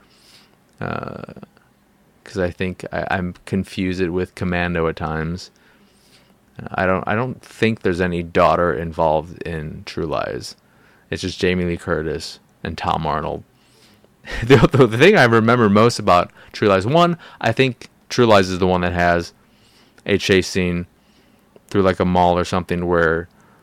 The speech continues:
Arnold Schwarzenegger is on horseback. But I also remember, when I did eventually see it, the scene where, yeah, isn't Bill Paxton in it as, like, a fake?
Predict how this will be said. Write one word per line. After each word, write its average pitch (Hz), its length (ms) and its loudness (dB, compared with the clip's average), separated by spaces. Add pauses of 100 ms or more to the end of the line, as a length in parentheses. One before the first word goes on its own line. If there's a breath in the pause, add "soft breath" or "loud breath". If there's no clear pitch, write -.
(460 soft breath)
Arnold 92 380 0
Schwarzenegger 82 580 -4
is 82 80 -6
on 82 240 -2
horseback. 113 680 2 (760 soft breath)
But 98 140 2
I 107 60 8
also 110 260 6
remember, 98 680 2 (140)
when 92 200 -2
I 95 100 2
did 120 160 2
eventually 104 400 0
see 87 260 0
it, 85 160 0 (760 soft breath)
the 95 120 -4
scene 98 380 0
where, 92 600 2 (640 soft breath)
yeah, 120 140 0
isn't 131 380 2
Bill 135 140 4
Paxton 113 420 2
in 120 240 0
it - 120 -12
as, 98 220 0
like, 95 120 0
a 92 60 -8
fake? - 680 0